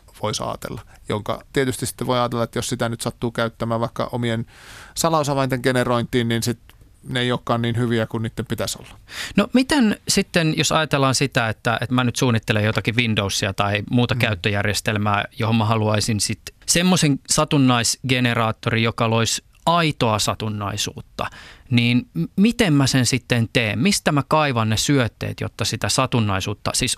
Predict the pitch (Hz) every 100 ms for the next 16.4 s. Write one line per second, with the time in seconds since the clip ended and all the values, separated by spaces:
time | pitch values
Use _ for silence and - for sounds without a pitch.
0 | - 104 185 147 135 127 139 131 123 113
1 | 104 127 117 135 135 117 - - 107 107
2 | 117 110 101 104 - - - 240 165 160
3 | - 170 131 147 151 - 160 151 151 139
4 | 127 139 110 - 143 139 127 - 127 135
5 | 123 120 117 120 - - 123 113 120 117
6 | 117 - 117 113 - 131 - 110 107 101
7 | 127 117 - - 123 117 107 117 110 -
8 | 117 110 - 101 - 101 101 - 107 107
9 | 104 98 101 - - - - 110 107 104
10 | 110 107 110 - 107 113 120 - - 67
11 | - - - 131 - 117 131 - - -
12 | - - - - - - - - - -
13 | - - 127 117 113 117 113 110 113 110
14 | 113 117 110 110 104 110 101 110 104 -
15 | 98 104 - 104 101 110 - 107 107 104
16 | 104 101 - -